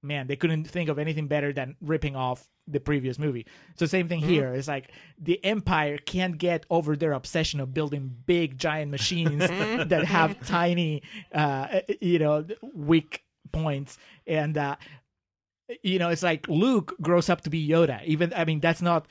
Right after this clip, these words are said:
Speaker 1: I don't think that that's what he meant, but he ends up being, like, this old Jedi in exile,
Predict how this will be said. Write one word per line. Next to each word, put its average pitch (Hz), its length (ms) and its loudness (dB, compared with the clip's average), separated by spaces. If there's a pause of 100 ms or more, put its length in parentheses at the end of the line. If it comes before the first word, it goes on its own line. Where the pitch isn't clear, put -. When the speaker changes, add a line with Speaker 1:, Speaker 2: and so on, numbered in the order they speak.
(220)
Speaker 1:
I 165 80 4
don't 180 120 2
think 185 140 0
that 156 140 2
that's 160 180 2
what 151 120 2
he 147 100 2
meant, 170 320 0
but 143 80 -2
he 180 160 2
ends 185 180 -2
up 175 240 0
being, 170 280 2
like, 139 220 -2
this 156 280 0
old 175 240 4
Jedi 156 380 2
in 139 100 -8
exile, 123 580 -6